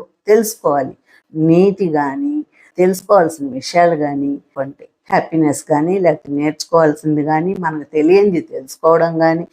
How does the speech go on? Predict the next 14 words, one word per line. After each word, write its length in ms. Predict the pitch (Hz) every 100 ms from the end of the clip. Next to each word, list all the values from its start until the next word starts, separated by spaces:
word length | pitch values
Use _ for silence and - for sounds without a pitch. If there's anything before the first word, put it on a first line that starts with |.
| _ _ _
ఇలాంటివన్నీ. 680 | 233 247 208 180 160 151 143 - _ _
అంటే 240 | 233 220 180 175
వంటలు 460 | 170 196 185 190 175
రావనుకోండి, 720 | 156 156 156 147 - 143 147
కొత్తగా 460 | - 160 160 175 180
నేర్చుకునే 500 | 170 143 - 147 151
వాళ్ళు 200 | 151 143
ఉంటారు 320 | 143 139 147 147
వంటలు, 400 | 139 135 139 151 _ _ _ -
అప్పుడు 200 | 247 240
వంటల 340 | 175 175 202
ఛానల్ 420 | 190 160 143 147
చూస్తారు. 500 | 151 - - - - _ _ _ _
ఇక 140 | 226